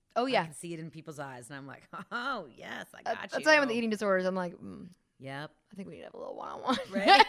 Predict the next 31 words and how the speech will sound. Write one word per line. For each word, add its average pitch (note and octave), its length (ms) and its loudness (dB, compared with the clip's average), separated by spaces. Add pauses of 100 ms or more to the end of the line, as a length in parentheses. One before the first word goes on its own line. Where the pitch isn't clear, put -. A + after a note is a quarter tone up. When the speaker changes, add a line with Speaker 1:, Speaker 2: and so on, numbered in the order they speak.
Speaker 1:
<laughs> E4+ 500 4
Speaker 2:
<laughs> - 720 -4
But B3+ 120 -2
when C4 100 4
I A#3+ 100 2
hear A#3+ 240 -8
people, B3 480 -10
um, D#3+ 500 -4 (300)
talk B3 260 -2
shit G#3+ 340 -6
or G#3+ 100 -8
just, B3+ 240 -10
like, A#3+ 320 -6
talk G#3+ 280 -2
about G3 420 -2 (220)
how F#3 320 -4
somebody F3+ 640 -4
acted D#3+ 320 2
some F3 220 -8
way E3 280 -2
or D#3 120 -6
did D3+ 300 -6
something C#3 760 -6
or C#3 80 -8
whatnot C#3 480 -6
that C#3+ 180 -4
was C#3+ 260 -4
honestly G#3+ 300 -6
maybe F#3 200 -4
shitty. C3+ 480 -8 (140)
Speaker 1:
Yeah. C4 180 6